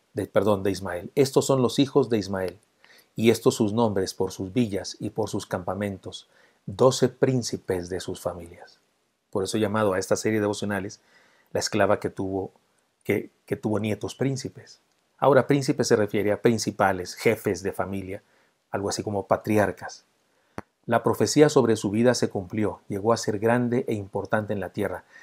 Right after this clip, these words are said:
pero nada de eso hubiera pasado sin la experiencia de, de prueba que él, Ismael, y su mamá, Agar, experimentaron. Toda aparente tragedia es una bendición disfrazada. No nos ocultemos,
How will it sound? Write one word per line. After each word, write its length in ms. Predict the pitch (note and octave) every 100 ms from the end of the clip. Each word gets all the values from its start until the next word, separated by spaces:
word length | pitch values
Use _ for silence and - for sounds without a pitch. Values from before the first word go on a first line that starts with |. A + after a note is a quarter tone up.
| - _
pero 200 | A2+ G#2
nada 300 | G#2+ A#2+ C#3+
de 140 | C3+
eso 180 | B2+ B2
hubiera 280 | G2+ G#2+ B2
pasado 460 | B2 - G2 F2 -
sin 240 | G2+ F#2+
la 100 | F#2+
experiencia 680 | F2+ - G2 A2 C3 A2 G2+
de, 180 | F2+ F2+ _ - _ -
de 120 | G2+
prueba 500 | - A#2+ B2 G#2+ A2+
que 260 | - F#2 A2+
él, 180 | C3 D3 _ -
Ismael, 500 | G2 G2 F#2 G2+ G2+ _ -
y 100 | C3
su 140 | -
mamá, 420 | A#2 G#2+ A2 C#3 - _
Agar, 400 | - F#2 G#2 G2 -
experimentaron. 720 | G#2+ - G2 F#2 F2 F#2+ - _ _ _ _ _ _ _ _ _ _ _ -
Toda 300 | C#3 D3+ D#3
aparente 480 | - A#2 B2 A#2 A#2
tragedia 540 | G#2 - C3 G#2 F#2
es 140 | F#2
una 160 | A#2 A#2+
bendición 520 | B2 A#2 G#2+ B2 C3
disfrazada. 680 | A#2+ - G2+ - G#2+ F#2 - _ _ _ _ _ _ _ _ _ _
No 360 | G#2+ G#2+ C3 - _ -
nos 260 | G3+ C#3 -
ocultemos, 920 | C3 A#2 G#2 A#2+ A#2+ G2 - -